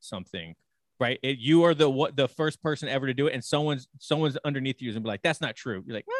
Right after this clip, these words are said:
actually it is. I'm pretty sure I did it." <laughs> Right? How many black belts, uh, put techniques out on YouTube just for a four stripe white belt to say, "That wouldn't work. You should probably do it this way"? It's like, no, you know what I mean? So no matter if you, how you put yourself out there, you're always gonna get critique.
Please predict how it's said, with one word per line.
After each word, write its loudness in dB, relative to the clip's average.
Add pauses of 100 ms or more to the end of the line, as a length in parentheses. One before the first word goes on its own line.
(120)
actually -4
it 0
is. 4
I'm -6
pretty -4
sure -2
I 0
did -4
it." -12
<laughs> -18 (160)
Right? 8
How 6
many 6
black 4
belts, 2
uh, 4 (140)
put 0 (380)
techniques -2
out 2
on -2
YouTube -2
just -4
for -2
a -2
four -4
stripe -10 (180)
white 0
belt -4
to -20
say, -6
"That 8
wouldn't -2
work. 2
You -8
should -8
probably -2
do 0
it 0
this -6
way"? -2
It's -12
like, -10
no, -4
you -10
know -4
what -4
I -8
mean? -8 (240)
So -6
no -2
matter 0
if -6
you, -14
how -2
you -2
put -6
yourself -6
out -4
there, -12
you're -4
always 0
gonna -8
get -10
critique. -14